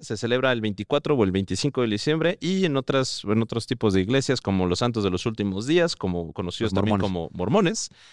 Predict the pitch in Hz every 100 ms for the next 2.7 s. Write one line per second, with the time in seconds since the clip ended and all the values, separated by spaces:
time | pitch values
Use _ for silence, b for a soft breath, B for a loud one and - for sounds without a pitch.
0 | B - 196 156 139 135 143 160 - 117
1 | 113 107 107 104 104 101 104 123 110 98
2 | - 127 113 104 151 165